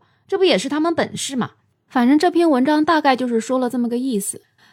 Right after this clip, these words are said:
这篇文章出来之后呢，真的是激起了全国小镇做题家的愤怒。你知道咱们中国有多少小镇做题家吗？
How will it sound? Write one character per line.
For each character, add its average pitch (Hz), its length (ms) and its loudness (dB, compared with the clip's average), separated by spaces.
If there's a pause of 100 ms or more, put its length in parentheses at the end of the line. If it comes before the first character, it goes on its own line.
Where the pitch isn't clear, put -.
(1000)
这 403 140 0
篇 330 160 4
文 233 120 2
章 233 140 0
出 240 160 -4
来 208 140 2
之 202 160 -2
后 220 160 -2
呢， 180 180 -2
真 254 180 0
的 254 80 0
是 214 160 -4
激 208 220 -4
起 202 120 -8
了 170 120 -6
全 180 240 -6
国 185 160 -2
小 196 200 -6
镇 190 200 -4
做 170 160 -8
题 151 160 -16
家 165 160 -10
的 160 80 -10
愤 175 240 -8
怒。 151 160 -10 (440)
你 196 180 0
知 - 100 -4
道 254 160 4
咱 170 160 -2
们 185 80 -2
中 185 220 -4
国 131 380 -10
有 185 120 -6
多 196 220 -2
少 208 180 -2
小 151 180 -8
镇 175 200 -6
做 165 120 -8
题 143 200 -14
家 151 200 -10
吗？ 147 180 -12